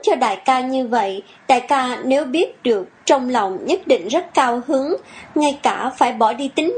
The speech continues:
mạng cũng muốn trở về." Lạc Ngân nghe trong lời nói của nàng có chút nghẹn ngào, vội vàng ngẩng đầu nhìn lại,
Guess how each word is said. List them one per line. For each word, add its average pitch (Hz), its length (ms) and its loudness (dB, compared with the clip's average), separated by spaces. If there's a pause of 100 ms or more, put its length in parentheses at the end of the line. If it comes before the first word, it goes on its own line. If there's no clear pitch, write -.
mạng 190 320 -4
cũng 208 320 -2
muốn 302 240 0
trở 240 300 0
về." 196 380 0 (2000)
Lạc 220 280 2
Ngân 233 360 0
nghe 254 200 2
trong 262 180 0
lời 190 220 0
nói 190 280 -2
của 277 80 2
nàng 190 380 -2
có 262 140 4
chút 359 180 0
nghẹn 170 340 -2
ngào, 165 360 -2 (320)
vội 208 320 4
vàng 190 340 -2
ngẩng 208 260 0
đầu 190 280 0
nhìn 185 280 0
lại, 175 380 -2